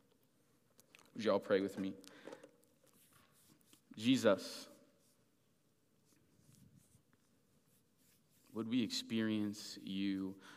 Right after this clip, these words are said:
today? I believe firmly that, that you are calling all of us, that, that you have, um,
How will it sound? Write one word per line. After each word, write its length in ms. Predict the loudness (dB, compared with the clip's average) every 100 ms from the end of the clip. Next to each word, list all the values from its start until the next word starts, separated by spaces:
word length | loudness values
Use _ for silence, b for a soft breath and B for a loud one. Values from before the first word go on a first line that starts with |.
| B
today? 400 | -8 2 6 6
I 120 | 4
believe 640 | 2 4 6 6 8 6 4
firmly 500 | -2 0 6 8 8
that, 280 | 6 2 -4
that 140 | -8
you 180 | 0 2
are 80 | 2
calling 480 | 0 0 2 2
all 140 | 2 2
of 80 | 0
us, 100 | -2
that, 180 | -2
that 120 | 0 -2
you 200 | 0 2
have, 280 | 4 2 -2 -14 B B B
um, 540 | -2 0 0 -2 -8